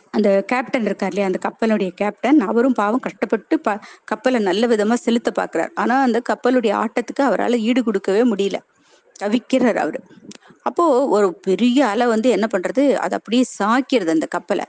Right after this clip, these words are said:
அப்போ இவங்க எல்லாம் ஒரு நாலு பேர், உம், சிந்துபாத்தையும் சேர்த்து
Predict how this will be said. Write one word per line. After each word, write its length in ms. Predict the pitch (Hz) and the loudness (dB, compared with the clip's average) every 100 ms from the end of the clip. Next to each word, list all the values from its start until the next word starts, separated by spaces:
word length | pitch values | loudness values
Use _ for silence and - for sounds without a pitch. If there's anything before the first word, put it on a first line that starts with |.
| _ - _ | _ -20 _
அப்போ 260 | - - 330 | -6 2 2
இவங்க 260 | 226 233 208 | 4 2 2
எல்லாம் 280 | 214 170 - | 2 -2 -2
ஒரு 420 | 196 190 185 185 | -2 0 0 0
நாலு 380 | 185 208 233 190 | 0 0 0 2
பேர், 300 | 247 233 - - 240 _ _ _ - | 2 0 -2 -10 -20 _ _ _ -8
உம், 680 | 185 185 175 175 175 180 196 - | -2 0 2 2 2 0 -2 -4
சிந்துபாத்தையும் 720 | 196 202 262 254 220 196 214 | -6 -2 -2 0 0 0 -2
சேர்த்து 520 | 220 196 170 311 392 | -2 -4 -2 -2 -2